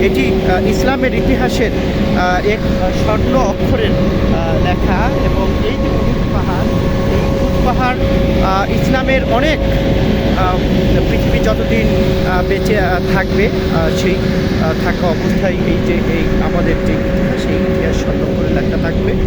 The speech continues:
এখানে আমি যেটি বলার চেষ্টা করছি যে বিভিন্ন দেশ থেকে বিভিন্ন, আহ, আহ, দেশের মানুষ এখানে আসছেন এই ইতিহাসের সঙ্গে, ইতিহাস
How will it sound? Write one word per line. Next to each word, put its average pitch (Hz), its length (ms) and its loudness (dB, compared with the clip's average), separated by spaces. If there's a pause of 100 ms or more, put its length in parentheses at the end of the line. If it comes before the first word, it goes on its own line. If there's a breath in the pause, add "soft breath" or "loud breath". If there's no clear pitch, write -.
(380)
এখানে 127 320 0 (400)
আমি 208 240 -2
যেটি 202 260 0 (120)
বলার 202 240 -2
চেষ্টা 240 260 -2
করছি - 280 -2 (100)
যে 226 140 -2 (440)
বিভিন্ন 285 440 0
দেশ 240 240 -2 (140)
থেকে 220 240 0
বিভিন্ন, 220 500 -2
আহ, 196 840 -2
আহ, 196 400 0
দেশের 202 320 0 (100)
মানুষ 190 500 -4
এখানে 190 340 -4 (400)
আসছেন 185 540 -2 (480)
এই 165 80 -4
ইতিহাসের 185 640 -4
সঙ্গে, 170 340 -4
ইতিহাস 175 580 -4